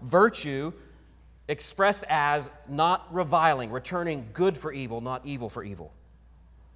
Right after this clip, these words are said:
We also do something that it says at the end of that passage. We entrust ourselves to God. Up in verse nineteen, Peter says, "It's a gracious thing when,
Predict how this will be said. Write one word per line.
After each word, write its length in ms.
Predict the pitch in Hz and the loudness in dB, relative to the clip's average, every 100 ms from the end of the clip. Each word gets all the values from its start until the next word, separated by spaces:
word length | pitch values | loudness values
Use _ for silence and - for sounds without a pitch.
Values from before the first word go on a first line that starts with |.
| - - - - - - - - | -20 -20 -20 -20 -20 -20 -20 6
We 160 | 226 | 10
also 440 | 220 262 320 262 202 | 12 12 12 12 8
do 180 | 185 202 | 8 4
something 520 | - 196 190 180 160 | 6 6 6 4 4
that 160 | 160 165 | 2 0
it 160 | 165 | 0
says 260 | - 196 - | 4 4 4
at 80 | 147 | 0
the 60 | |
end 260 | 139 175 196 | 0 2 4
of 60 | |
that 320 | 156 131 - - | 4 2 0 -4
passage. 520 | 156 170 185 147 123 | 0 2 2 0 0
We 200 | 147 151 | -2 -2
entrust 680 | 139 - - 202 220 - - | -2 -4 -2 0 2 0 0
ourselves 960 | 156 139 - 160 156 131 117 107 - - - - - - | -2 -2 -2 0 0 0 -2 -6 -10 -14 -20 -20 -20 -8
to 140 | 131 | -6
God. 320 | 113 135 117 | -2 0 2
Up 120 | 208 285 | 2 4
in 80 | |
verse 220 | 285 226 165 | 4 4 4
nineteen, 400 | 175 175 190 165 | 2 2 -2 0
Peter 200 | 170 165 | -2 0
says, 180 | 160 | -2
"It's 40 | 131 | -2
a 60 | |
gracious 420 | 120 175 262 170 - | -2 -2 -2 -4 -6
thing 360 | 143 113 120 - - - | -6 -6 -10 -14 -20 -14
when, 520 | 135 214 175 147 156 | 2 6 6 4 0